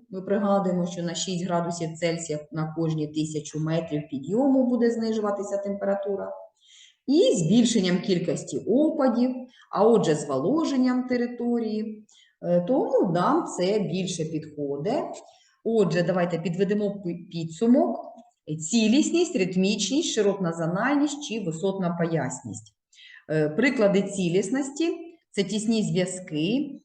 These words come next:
енергія сонця, опади, випаровування, поверхневий та підземний стік, ґрунти, океани. Отже, це буде правильною відповіддю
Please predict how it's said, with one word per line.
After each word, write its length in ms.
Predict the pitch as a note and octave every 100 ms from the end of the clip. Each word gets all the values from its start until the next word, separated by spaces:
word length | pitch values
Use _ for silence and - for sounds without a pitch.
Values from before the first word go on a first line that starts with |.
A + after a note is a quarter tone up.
| -
енергія 440 | D#3+ E3+ D#3 D3+
сонця, 720 | D3+ A#3+ D4+ E4 E4 A#3 G#3+ F3+
опади, 560 | B3 D4+ D4 A3+ F#3+
випаровування, 1120 | D#3+ D#3+ D#3 E3 C4 D#4 C4 A#3+ A3+ A3 A3+ - - - _ -
поверхневий 580 | F3+ F#3 G#3+ C#4 A#3 G3
та 140 | F3+
підземний 580 | F#3+ E3 F#3+ F#3 D#3+ D#3
стік, 600 | - - A#3 C#4+ D4+ - - D#3
ґрунти, 640 | D#3 D#3 - A3 C#4 C#4
океани. 800 | E3 D#3+ E3 E3+ A3 C#4 C4+ C4+ C4+ C4+ - _ _ _
Отже, 400 | E3 D#3+ D3+ - -
це 200 | F3+ C#4
буде 240 | D4 C4 A#3
правильною 680 | F3 E3+ D#3 D3 D3 C3+ C3+
відповіддю 760 | A3+ C4+ D4+ C4+ B3 C#4 C#4+